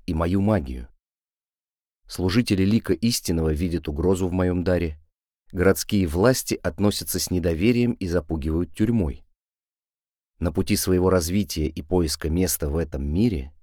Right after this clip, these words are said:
мне предстоит выдержать жестокие испытания, столкнуться с интригами и борьбой за право быть самим собой. Глава первая.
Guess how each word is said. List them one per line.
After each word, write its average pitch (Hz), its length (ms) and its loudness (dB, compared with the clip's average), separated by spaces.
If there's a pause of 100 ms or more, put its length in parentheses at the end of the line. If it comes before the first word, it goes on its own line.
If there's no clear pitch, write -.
мне 85 280 2
предстоит 101 600 0
выдержать 78 480 -2
жестокие 78 600 -4
испытания, 87 720 -2 (460)
столкнуться 95 600 2
с - 120 -4
интригами 120 580 2
и - 160 -4
борьбой 82 500 0
за 85 180 -2
право 76 380 -2
быть 69 200 -8
самим 69 380 -6
собой. 73 500 -6 (2000)
Глава 80 540 -8 (260)
первая. 69 520 -8